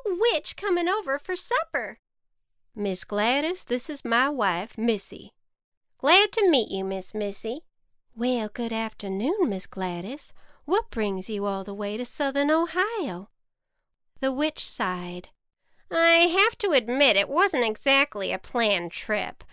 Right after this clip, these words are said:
I fell off my broomstick." "Out of the sky?" "Yep." "Oh, goodness gracious. Were you injured?" "She was lucky," Farmer John said.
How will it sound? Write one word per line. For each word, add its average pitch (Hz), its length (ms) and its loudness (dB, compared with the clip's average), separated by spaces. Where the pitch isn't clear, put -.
I 269 220 2
fell 262 320 2
off 208 280 4
my 202 160 0
broomstick." 220 920 -2
"Out 330 240 2
of 233 60 2
the 208 100 -6
sky?" 392 720 -2
"Yep." 208 580 2
"Oh, 320 140 6
goodness 214 520 0
gracious. 185 720 -2
Were 208 180 2
you 208 300 0
injured?" 415 640 0
"She 247 320 0
was 294 220 0
lucky," 269 560 0
Farmer 202 320 -2
John 185 360 -4
said. 180 420 -8